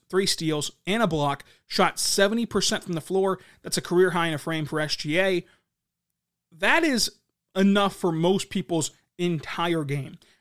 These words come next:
That was just the first quarter for S G A. And it was the way that he was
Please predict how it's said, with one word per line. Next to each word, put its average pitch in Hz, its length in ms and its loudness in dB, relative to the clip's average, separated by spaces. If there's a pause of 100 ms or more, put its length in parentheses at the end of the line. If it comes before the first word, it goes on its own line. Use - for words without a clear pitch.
(120)
That 233 160 0
was 247 140 0
just - 180 -2
the 208 80 0
first - 460 -4
quarter 165 380 -4 (420)
for 165 180 -4
S 151 160 0
G 156 240 -8
A. 160 140 -18 (1000)
And 240 100 6
it 262 100 4
was 269 120 4
the 254 80 2
way 226 300 0
that 285 120 -6
he 233 120 -2
was 220 240 0